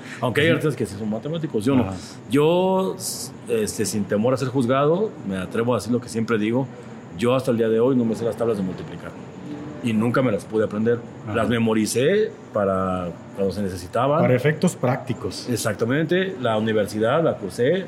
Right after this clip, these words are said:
Speaker 1: Para entrar a la universidad te hacen un examen de conocimientos generales, en los que las materias va inglés, va español, va matemáticas, van ecuaciones y demás.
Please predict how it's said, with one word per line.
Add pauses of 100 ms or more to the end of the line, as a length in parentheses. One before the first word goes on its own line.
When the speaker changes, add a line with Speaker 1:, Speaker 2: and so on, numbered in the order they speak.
Speaker 1:
Para
entrar
a
la
universidad
te
hacen
un
examen
de
conocimientos
generales,
en
los
que
las
materias
va
inglés,
va
español,
va
matemáticas,
van
ecuaciones
y
demás.